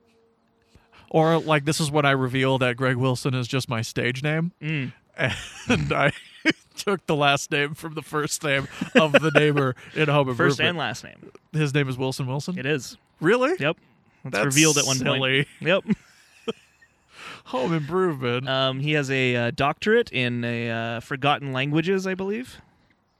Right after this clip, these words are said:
Speaker 1: <laughs> Like Latin?
Speaker 2: That's one of 'em.
Speaker 1: Yeah.
Speaker 2: But there's more. <laughs> Uh, Wilson Wilson Junior. Yep.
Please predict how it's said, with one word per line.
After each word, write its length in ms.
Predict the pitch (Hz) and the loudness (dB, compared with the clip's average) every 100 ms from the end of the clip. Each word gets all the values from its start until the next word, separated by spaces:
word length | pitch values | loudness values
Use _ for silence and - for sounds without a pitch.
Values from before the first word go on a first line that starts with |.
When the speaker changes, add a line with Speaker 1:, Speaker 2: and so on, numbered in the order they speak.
| _ - - | _ -20 -20
Speaker 1:
<laughs> 720 | 226 - - - - - 247 | -20 -12 -10 -10 -18 -8 -8
Like 320 | - 156 147 | -4 -6 -6
Latin? 440 | 131 131 139 247 269 - _ _ _ _ _ _ _ _ _ _ _ - | -2 0 0 0 -6 -8 _ _ _ _ _ _ _ _ _ _ _ -16
Speaker 2:
That's 160 | 240 285 | -10 0
one 140 | 214 | 2
of 80 | 151 | 2
'em. 100 | 269 - _ | -2 -10 _
Speaker 1:
Yeah. 240 | 165 156 196 - _ | -2 -2 -6 -16 _
Speaker 2:
But 160 | 349 370 | -12 -8
there's 160 | 220 | -6
more. 220 | 180 165 - | -4 -6 -8
<laughs> 40 | - _ _ _ _ - - _ _ - - - - _ - | -16 _ _ _ _ -20 -20 _ _ -20 -20 -20 -20 _ -6
Uh, 220 | 131 127 | -2 -2
Wilson 240 | 180 226 226 | -2 -2 -2
Wilson 260 | 214 208 | -4 -2
Junior. 380 | 170 170 127 101 | -2 -2 -4 -10
Yep. 120 | 131 | -14